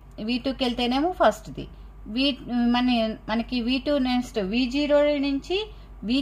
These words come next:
త్రీకి వెళ్తే ఇది సెకండ్ ఓవర్టోన్. వీ జీరోలో నుంచి వీ-, వీ ఫోర్కి వెళ్తే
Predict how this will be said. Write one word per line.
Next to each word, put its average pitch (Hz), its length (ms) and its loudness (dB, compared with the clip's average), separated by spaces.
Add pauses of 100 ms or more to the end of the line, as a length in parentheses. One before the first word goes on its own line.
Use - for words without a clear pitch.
త్రీకి 302 280 -2
వెళ్తే 294 320 2 (540)
ఇది 277 200 -2 (320)
సెకండ్ 233 420 2 (140)
ఓవర్టోన్. 147 420 0 (640)
వీ 247 100 2 (160)
జీరోలో 311 400 6 (140)
నుంచి 302 340 -2 (560)
వీ-, 294 400 -2 (480)
వీ 277 200 -2
ఫోర్కి 285 460 0
వెళ్తే 285 300 2